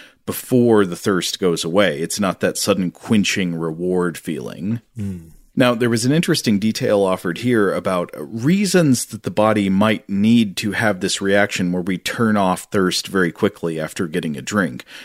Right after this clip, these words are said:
Speaker 1: Like, why not just wait for your blood osmolality to reach the ideal level? Well, uh, in, in previous episodes, we, we talked about one reason for this, which is that, you know, if you actually did have to wait for your, your body's water content to get all leveled out right before your thirst went away,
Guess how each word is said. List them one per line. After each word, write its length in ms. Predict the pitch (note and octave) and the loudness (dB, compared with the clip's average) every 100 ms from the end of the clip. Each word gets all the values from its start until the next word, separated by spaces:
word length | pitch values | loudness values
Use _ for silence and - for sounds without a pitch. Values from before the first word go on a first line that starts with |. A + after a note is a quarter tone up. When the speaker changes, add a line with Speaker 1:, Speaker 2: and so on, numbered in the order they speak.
| - | -2
Speaker 1:
Like, 240 | G#2 F2+ - - _ _ | 0 0 -4 -20 _ _
why 400 | - C3 C3+ F#3 | -20 -2 2 4
not 360 | E3+ C#3+ C#3+ - | 4 4 4 0
just 280 | G#2+ G2+ - | -2 -4 -4
wait 480 | F2 F2+ G#2+ G#2 - | -4 2 2 2 -2
for 180 | A#2 | -4
your 140 | G2+ F#2 | -2 -2
blood 320 | F2 F#2+ F2+ | -2 0 2
osmolality 840 | F2 F2 F#2+ F2 F#2+ F#2 E2+ D#2+ D#2 | 0 -2 -2 0 0 0 -2 -4 -6
to 120 | G2+ | -4
reach 380 | F2+ F2+ - - | -2 -2 -2 -2
the 160 | F#2 | -2
ideal 460 | D#2+ D#2 E2 D#2 C2+ | -2 -4 -4 -6 -2
level? 420 | G2+ G2+ C2+ E2 - - - _ | -2 -2 -4 -8 -10 -18 -20 _
Well, 360 | G2+ F#2+ F2+ D#2 | -2 0 0 0
uh, 240 | F2+ F2 | -2 -4
in, 200 | E2+ G2 | -4 -6
in 180 | G2+ G2 | -6 -2
previous 380 | C#3+ D#3 G#2+ A2+ | 2 4 2 0
episodes, 400 | G2 - F#2 F#2 | -4 -4 -4 -4
we, 140 | F2+ | -6
we 120 | E2 | -6
talked 260 | - G2+ F2+ | -6 -6 -4
about 180 | F#2 E2+ | -4 2
one 260 | A2+ C3 | 4 6
reason 400 | A2+ F#2+ E2 E2+ | 6 2 -2 -6
for 160 | E2 F#2 | -6 -6
this, 320 | E2 D#2 - | -6 -6 -6
which 160 | G2+ - | -6 -4
is 200 | E2+ - | -4 -4
that, 200 | E2+ - | -6 -6
you 100 | F#2 | -8
know, 120 | E2+ | -6
if 220 | A2+ A2 | -6 -4
you 100 | G#2 | 0
actually 480 | G#2+ B2+ - B2 G2+ | 2 2 0 -2 -2
did 240 | F2+ G#2 | 0 0
have 180 | G2+ G2 | 0 -4
to 100 | - | -6
wait 440 | F2+ F2 G#2 G#2 - | -6 0 2 2 -4
for 240 | - G#2 | -4 -2
your, 360 | G2 F#2 F#2 F2 | 0 0 0 -2
your 160 | F#2+ | -6
body's 420 | F2 G#2+ G#2 G2 G2 | -2 2 2 0 0
water 300 | G#2 G2 F2+ | 0 0 -2
content 480 | G#2+ F#2 F2+ F2 | -2 -2 -2 -6
to 60 | F#2 | -2
get 120 | G#2 | 0
all 180 | G2+ F2 | 2 2
leveled 360 | F#2+ F#2 F2+ F#2+ | 2 0 0 2
out 200 | G#2+ - | 2 0
right 300 | F#2+ F2+ - | 0 -2 -4
before 400 | - A2+ G#2+ G2+ | -8 -2 0 0
your 160 | F2+ | -2
thirst 380 | E2+ A#2+ A2+ - | -2 0 0 0
went 120 | G#2+ | -2
away, 380 | F#2 F2+ E2 D2+ | 0 2 0 -2